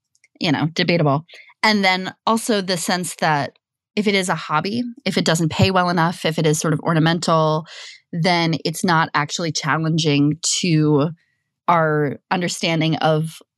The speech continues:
labor. And it doesn't actually then threaten the status quo nearly as much. And I think part of what people get wrong when they're talking about, like, what is sex work and what isn't sex work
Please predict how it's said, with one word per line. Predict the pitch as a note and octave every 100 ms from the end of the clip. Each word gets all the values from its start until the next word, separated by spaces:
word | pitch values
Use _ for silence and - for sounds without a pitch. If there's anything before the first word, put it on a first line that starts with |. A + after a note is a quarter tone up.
| -
labor. | F3+ E3+ D#3+ - E3 _ -
And | F3 D#3 D3
it | - D#3+
doesn't | D#3+ F3
actually | - C#3+ D3+ F#3 E3
then | D#3+ C#3 C#3 C#3 D#3+ - -
threaten | - G#3 - F3
the | E3
status | E3 D3+ B2+ B2+
quo | - E3 D#3
nearly | D3+ B2+ A#2+
as | - -
much. | C3+ - - - - -
And | -
I | G3
think | F#3+ F#3 -
part | C4+
of | B3
what | A3+
people | A#3+ G3
get | F3
wrong | F3+ F3
when | F3
they're | E3
talking | D3+ D#3+ F3
about, | D#3+ D#3
like, | D#3+
what | E3 E3
is | - F3 E3
sex | D#3+ D3+
work | F3 D#3
and | D3+
what | C#3+
isn't | E3+ F3
sex | D#3+ C#3+ -
work | D3+